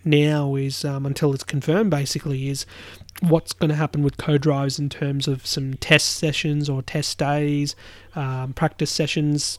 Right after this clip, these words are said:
perhaps being talked about at the Bend as well, co-driver only, and over both weekends. So they're gonna need a bit of preparation, of course, before they go into the one and only endurance race of the year, which could be pretty def-,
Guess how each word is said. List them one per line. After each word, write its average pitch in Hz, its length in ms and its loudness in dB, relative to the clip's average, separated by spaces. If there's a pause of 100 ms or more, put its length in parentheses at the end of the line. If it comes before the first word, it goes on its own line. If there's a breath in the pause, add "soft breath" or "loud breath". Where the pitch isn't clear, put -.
(100)
perhaps 156 360 -2
being 147 200 0
talked 151 300 0
about 143 420 2
at - 140 -14
the 151 80 -2
Bend 147 360 4
as 143 140 2
well, 147 280 4
co-driver 139 640 -2
only, 147 440 2
and 139 240 -2
over 143 180 2
both 147 300 2
weekends. 156 560 2
So 143 260 0 (480 loud breath)
they're 175 160 6
gonna 160 160 6
need 143 220 6
a 139 40 0
bit 143 120 2
of 139 100 2
preparation, 143 600 0
of - 100 -8
course, 143 240 0
before - 380 -2
they 143 100 2
go 143 180 0
into 139 220 -2
the 143 80 0
one 139 220 0
and 135 100 0
only 135 460 0
endurance 139 520 0
race 139 280 0
of 139 60 -4
the 143 60 0
year, 156 260 4
which 147 280 0 (720 loud breath)
could 214 240 4
be 285 240 8
pretty 285 320 6
def-, 254 340 2